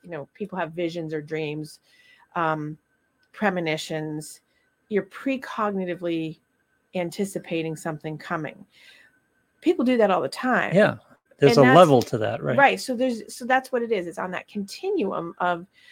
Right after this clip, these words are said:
Speaker 1: some people don't anticipate. I mean, I have people that don't anticipate anything. And then
Speaker 2: Yeah.
Speaker 1: I have people who anticipate everything, right? To, to a detrimental degree,
Speaker 2: Yeah.
Speaker 1: because there's no way that these, you know, the worst case scenario, plan for it and it's gonna happen kind
Speaker 2: I'm
Speaker 1: of
Speaker 2: that
Speaker 1: thing.
Speaker 2: way. I don't have conversations 'cause I know how they're gonna turn out.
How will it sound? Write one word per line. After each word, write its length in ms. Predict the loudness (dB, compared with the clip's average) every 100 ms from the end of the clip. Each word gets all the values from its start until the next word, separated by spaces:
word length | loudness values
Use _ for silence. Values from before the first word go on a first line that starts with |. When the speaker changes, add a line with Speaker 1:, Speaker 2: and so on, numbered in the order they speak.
| -16
Speaker 1:
some 180 | -4 -2
people 480 | -2 -2 -2 -4 -6 _ -12
don't 200 | -4 -2
anticipate. 520 | -2 -6 -10 -10 -10 -8
I 60 | -6
mean, 160 | -6 -6
I 100 | -8
have 140 | -10 _ _
people 280 | -18 -14 -12
that 160 | -12 -10
don't 180 | -10 -12
anticipate 540 | -16 -20 -20 -16 -10
anything. 500 | -8 -8 -8 -8 -10
And 80 | -4
then 80 | -2
Speaker 2:
Yeah. 40 |
Speaker 1:
I 20 | -2
have 160 | -4
people 260 | -6 -8 -6
who 140 | -4
anticipate 460 | -4 -4 -8 -4 0
everything, 420 | 0 2 -2 -6 -16 _ -20 -20 _ 0
right? 280 | 2 2 -2 -8
To, 300 | -2 0 0
to 420 | -4 -4 -4 -2 -2
a 340 | 0 0 -2
detrimental 680 | -2 -4 -4 -4 -4 -4 -6
degree, 300 | -6 -2 4
Speaker 2:
Yeah. 80 | 4
Speaker 1:
because 280 | 2 -6 -4
there's 220 | -4 -2
no 160 | -2 0
way 240 | 0 -2
that 80 | -4
these, 220 | -8 -8
you 80 | -8
know, 60 | -6
the 80 | -4
worst 220 | -6 -6
case 180 | -10 -10
scenario, 280 | -10 -8
plan 260 | -8 -8 -10
for 180 | -8 -8
it 40 |
and 80 | -10
it's 80 | -14
gonna 160 | -12 -8
happen 300 | -8 -10 -2
kind 120 | 4
Speaker 2:
I'm 60 | 6
Speaker 1:
of 20 |
Speaker 2:
that 80 | 6
Speaker 1:
thing. 80 | 6
Speaker 2:
way. 160 | 4
I 120 | 4 4
don't 180 | 4
have 160 | 4 0
conversations 600 | 0 0 0 0 -2 -6
'cause 180 | -6 -4
I 40 | 0
know 140 | 2
how 140 | 2
they're 100 | 2
gonna 160 | 0 -4
turn 220 | -4 -4
out. 160 | -4